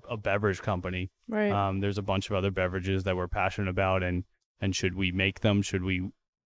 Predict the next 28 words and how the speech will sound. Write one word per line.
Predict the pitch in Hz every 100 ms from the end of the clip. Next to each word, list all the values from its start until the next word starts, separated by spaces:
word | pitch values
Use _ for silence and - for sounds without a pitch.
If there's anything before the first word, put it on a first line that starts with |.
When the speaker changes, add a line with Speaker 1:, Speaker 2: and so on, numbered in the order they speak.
| _
Speaker 1:
work | - 104 - - - _ _ _
more | 151 110 104
in | 95
tandem | - 101 98 104 104
with | 104
those | - 98 92
suppliers, | - - 104 - 98 98 101 101 104
and | 101 95 92 95
what | 110 98
would | 98
that | 101 95 92
look | 92 -
like? | 92 95 - - _ _ _ -
Uh, | 98 92 92 90 90 - _ _ _ _ _ - _
you | - 101
know, | 95 92
and, | 98 101
and | 110 98
can | 101
we, | 92 98 -
can | 113
we | 101 95 - _ _ -
put | 107
an | 101 98
owl | 95 95 98
on | 98
something | 95 95 101
else? | 104 104 -